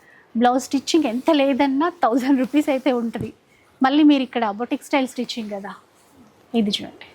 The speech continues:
ఇది కూడా ఫిఫ్టీన్ థౌజండ్లోనే వచ్చేస్తుంది. So, ఇలా చాలా ఉన్నాయండి, కొన్ని అయితే చూపిస్తూ వెళ్తాను. కొన్ని డిజైన్స్ వేసేసేయండి,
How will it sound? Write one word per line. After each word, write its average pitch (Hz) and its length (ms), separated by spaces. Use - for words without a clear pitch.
ఇది 226 100
కూడా 233 200
ఫిఫ్టీన్ 214 420
థౌజండ్లోనే 208 580
వచ్చేస్తుంది. - 640
So, 262 80
ఇలా 247 160
చాలా 226 360
ఉన్నాయండి, 233 400
కొన్ని 233 260
అయితే 214 260
చూపిస్తూ 226 640
వెళ్తాను. 208 460
కొన్ని 262 280
డిజైన్స్ 214 400
వేసేసేయండి, 196 680